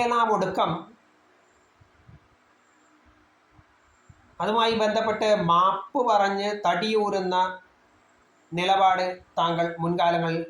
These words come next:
സ്വീകരിച്ചിരുന്നു എന്നുള്ളത് പൊതുജനങ്ങൾക്കെല്ലാം അറിയാം. എന്നാൽ ഇപ്പോൾ താങ്കൾ ഉന്നയിച്ച ആരോപണം വസ്തുതാപരമായി തെളിയിക്കാനുള്ള ബാധ്യത താങ്കൾക്കുണ്ട്. അത് താങ്കൾ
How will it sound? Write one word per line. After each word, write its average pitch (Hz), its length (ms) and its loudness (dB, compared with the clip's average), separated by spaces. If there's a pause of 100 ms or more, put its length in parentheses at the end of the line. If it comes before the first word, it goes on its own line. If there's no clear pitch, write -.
(120)
സ്വീകരിച്ചിരുന്നു 165 840 -4 (340)
എന്നുള്ളത് 160 340 -2 (1000)
പൊതുജനങ്ങൾക്കെല്ലാം 170 960 -2 (100)
അറിയാം. 139 260 -6 (1080)
എന്നാൽ 202 320 0 (340)
ഇപ്പോൾ 254 260 0 (180)
താങ്കൾ 226 320 2 (160)
ഉന്നയിച്ച 196 460 -6 (240)
ആരോപണം 170 460 0 (2000)
വസ്തുതാപരമായി 233 920 2 (100)
തെളിയിക്കാനുള്ള 185 680 0 (180)
ബാധ്യത 165 420 0 (440)
താങ്കൾക്കുണ്ട്. 170 720 -4 (1000)
അത് 208 100 -2 (140)
താങ്കൾ 196 280 2